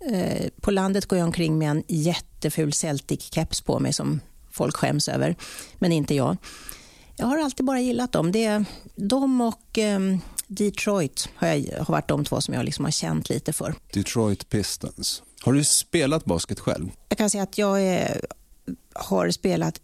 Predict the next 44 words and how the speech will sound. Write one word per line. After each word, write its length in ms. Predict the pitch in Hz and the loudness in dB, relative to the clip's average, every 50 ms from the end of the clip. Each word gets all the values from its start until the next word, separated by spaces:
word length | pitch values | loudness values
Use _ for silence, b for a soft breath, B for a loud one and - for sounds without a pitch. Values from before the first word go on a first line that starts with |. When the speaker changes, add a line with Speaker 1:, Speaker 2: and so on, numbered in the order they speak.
| _ _ | _ _
Speaker 1:
mycket 420 | - 190 208 208 208 - - 202 | 2 2 2 2 0 0 0 2
lite 300 | 190 180 165 156 - 170 | 2 2 0 0 0 -2
basket 420 | 160 160 - 147 - - 165 - - | 0 0 0 0 0 -2 -4 -4 -2
och 320 | - 190 170 156 - - | 0 0 0 0 0 0
på 100 | - - | 0 2
en 100 | 165 170 - | 2 2 0
extremt 1160 | - 190 - - - - - - - - 202 196 196 196 202 202 170 156 151 147 151 - - - - | -2 -4 -2 0 2 2 2 0 0 0 0 2 2 2 2 2 2 2 2 0 0 -2 -4 -4 0
låg 360 | 180 170 156 151 147 143 147 | 0 2 4 4 2 2 2
nivå. 400 | 147 139 135 147 - - 165 165 135 B B - | 2 2 2 2 2 2 2 0 -2 B B -2
Och, 500 | - - 185 165 - - - - - - | 2 2 2 2 2 -2 -8 -12 -4 0
eh, 260 | 180 165 165 165 - - | 2 2 2 2 2 0
däremot 380 | - 170 208 226 254 277 254 - | 2 2 2 4 2 2 2 2
har 40 | 185 | 0
jag 60 | 185 | 0
skrivit 260 | - - 175 170 - | 0 0 0 0 2
väldigt 160 | 180 165 160 | 2 2 2
mycket 180 | 170 156 - - | 0 0 0 0
protokoll 680 | - 156 147 - 156 151 - - - - - - 160 B B B B B - - | 0 0 0 0 -2 -2 0 -2 -2 0 -2 -2 -4 B B B B B -18 -8
i 100 | - 185 | -4 -2
basket. 440 | 156 - - - - - 214 - - - - - | -2 -2 -2 -4 -6 -8 -10 -14 -16 -16 -6 -2
Speaker 2:
Okej. 580 | - 123 120 - - - 87 78 90 131 180 180 | 0 0 0 0 0 0 2 2 2 2 0 0
Speaker 1:
Det 80 | 220 | 0
behövs 260 | 220 262 269 262 233 - | 0 2 2 2 0 0
såna 300 | - 233 220 208 202 208 | 0 0 0 0 0 0
också. 280 | 233 - - - 175 170 B B B B B B B B - | -2 -4 -4 -6 -6 -6 B B B B B B B B 0
Speaker 2:
När 300 | 113 113 123 120 113 110 | 2 4 4 4 4 4
spelade 440 | 104 - - 110 98 95 98 95 | 2 0 0 0 2 2 2 2
du 60 | 95 101 | 2 0
basket? 520 | 92 107 95 - - - - - - B B B B B B B B B B B | 0 0 -2 -4 -6 -8 -12 -20 -20 B B B B B B B B B B B
Speaker 1:
Nej, 120 | - 165 | 0 2
men 120 | 165 170 | 4 4
jag 100 | 165 165 | 4 4
har 120 | 160 175 175 | 4 4 4
inte 240 | 180 170 165 - 165 | 4 2 2 0 0
spelat 360 | - - 170 160 156 156 - | 0 0 0 2 2 2 2
något 140 | 151 147 151 | 2 2 2
seriespel 920 | - - - 185 175 165 156 147 143 147 151 - - 190 185 180 170 160 | 2 0 0 0 2 2 2 2 2 2 0 0 0 0 2 2 2 2
eller 160 | 160 151 160 151 | 2 2 2 2
någon 180 | 147 143 151 | 2 0 0
klubb 540 | - - - - 214 233 220 180 - - - | -2 -4 -2 0 2 2 2 0 -2 -2 -2
eller 140 | - - - | -2 0 0
något 120 | - 165 | -2 -2
sånt 180 | - 143 - - | -2 -2 -2 -2
där. 320 | - - - 143 151 127 | 0 0 0 0 -2 -4